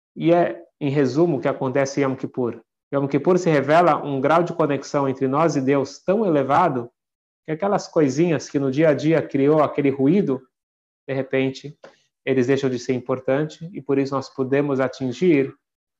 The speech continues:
o nível de capará, de perdão mais elevado. Vamos passar agora, então, para o terceiro nível. Então, nós já explicamos o primeiro nível,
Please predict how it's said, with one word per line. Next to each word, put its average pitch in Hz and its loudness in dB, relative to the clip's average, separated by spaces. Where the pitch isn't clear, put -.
o 143 -6
nível 139 -2
de 135 -6
capará, 127 0
de 135 -2
perdão 131 2
mais 123 0
elevado. 117 -2
Vamos 202 4
passar 185 6
agora, 170 6
então, 165 4
para 165 6
o 160 -2
terceiro 160 4
nível. 120 -2
Então, 139 -8
nós 147 0
já 151 2
explicamos 143 0
o - -16
primeiro 151 2
nível, 147 0